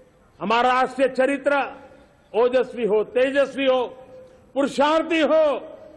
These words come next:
पराक्रमी हो, प्रखर हो, ये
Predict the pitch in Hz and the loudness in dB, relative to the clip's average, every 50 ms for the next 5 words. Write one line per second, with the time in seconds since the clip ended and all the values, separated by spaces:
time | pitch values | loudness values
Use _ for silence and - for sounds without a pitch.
0 | - 214 208 220 233 240 226 226 233 240 233 247 247 226 196 226 226 214 190 170 | -8 -6 -4 -2 -2 -2 -2 -2 -4 -4 -2 -2 0 0 2 2 2 2 0 -2
1 | 170 - - - - - - - 180 285 285 - - 311 320 311 262 269 302 302 | -4 -10 -18 -20 -20 -20 -8 -4 -4 -4 -2 0 0 2 2 2 2 2 2 2
2 | 302 285 254 202 156 - - - - - - - - - - - 127 151 170 160 | 2 2 0 -2 -4 -6 -12 -16 -18 -20 -20 -20 -20 -20 -20 -10 -8 -6 -6 -6